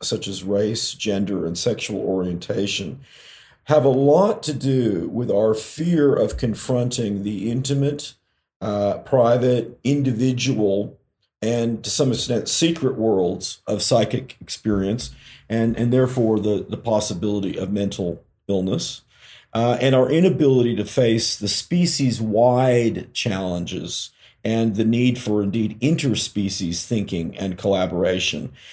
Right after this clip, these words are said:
in order to address the environmental and, you know, potential extinction crises that, that confront us. And I think that's a good way to, to, to end that investigation of progress, that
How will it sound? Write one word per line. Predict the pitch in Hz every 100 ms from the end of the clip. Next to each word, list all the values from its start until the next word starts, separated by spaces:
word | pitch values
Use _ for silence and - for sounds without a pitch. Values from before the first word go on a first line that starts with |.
| - -
in | 110 110
order | 120 123 113
to | 107 123 107
address | 95 110 107 104 - -
the | 98 110 101
environmental | 104 92 104 110 110 107 104 123 - 92 80 78 _ - _ -
and, | 110 110 107 -
you | 143
know, | 127 113
potential | - - 139 135 135 117
extinction | - - 170 - 90 90
crises | - 98 87 82 - - -
that, | 104 78 -
that | 101 87 - -
confront | 107 90 87 85
us. | - - - _ - -
And | 120
I | 127
think | 135 208 202
that's | 165 147 -
a | 131
good | 117 143 139
way | 123 120 117
to, | 98
to, | - - 117 101 - -
to | - 113 101 101
end | 110 131 131 131 110
that | 95 104 104 98 - _ _ _ _ _ _ _ -
investigation | 117 98 110 - 98 98 107 - 98
of | 82 -
progress, | 110 107 113 90 65 - -
that | 104 -